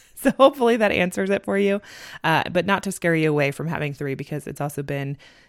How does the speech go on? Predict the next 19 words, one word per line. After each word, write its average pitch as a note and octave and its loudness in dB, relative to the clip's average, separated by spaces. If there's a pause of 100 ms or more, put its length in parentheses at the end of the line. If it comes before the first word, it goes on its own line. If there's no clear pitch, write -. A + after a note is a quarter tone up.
(100)
the E3 -4
biggest D3+ -4
blessing C#3+ -4
and C#3+ -6
the C#3+ -6
most C#3+ -8
amazing C#3 -6 (200)
transformation C#3 -8
of C#3+ -6
our C#3+ -4
family C#3+ -8
to - -12
watch, C3+ -6 (400)
um, C#3 -6 (140)
our C#3 -4 (100)
older G#3+ 0
kids F#3+ -4
become - -10
siblings. G3 -4